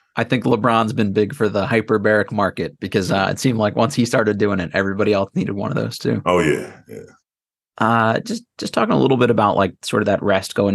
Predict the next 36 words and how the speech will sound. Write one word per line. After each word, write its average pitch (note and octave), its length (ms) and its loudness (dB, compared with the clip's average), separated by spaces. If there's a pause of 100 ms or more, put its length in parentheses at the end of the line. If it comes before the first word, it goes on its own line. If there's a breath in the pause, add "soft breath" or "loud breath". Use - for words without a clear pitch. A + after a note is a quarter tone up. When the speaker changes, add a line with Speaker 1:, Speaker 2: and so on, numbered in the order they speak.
Speaker 1:
into F#2 120 -4
the F#2+ 80 -6
trade G2 260 -2
deadline G2+ 420 -2
too. F#2+ 300 -2
Like, - 260 -2 (840)
do C#3 100 2
the, C#3 140 0
does B2+ 240 -2
the D3 80 0
team A3 320 -2
do B2 260 2
anything B2+ 480 -2
together A#2 540 0
over A2+ 240 0
the G#2+ 340 -2 (440)
eight, G#2+ 220 -6
nine G#2 240 0
days G#2 220 2
off G#2 240 2
or G2+ 80 0
whatever G2+ 300 2
it G#2+ 80 2
is, G#2 180 -2
or G#2 200 0
are G2+ 60 0
you A2+ 140 0
kinda, A#2+ 240 0
like, G2 180 -4
free G2 380 -6
to F#2+ 100 -4
just E2 300 -6
do F2+ 160 -2
your F2 240 0
own D#2+ 200 -6
thing? - 360 -4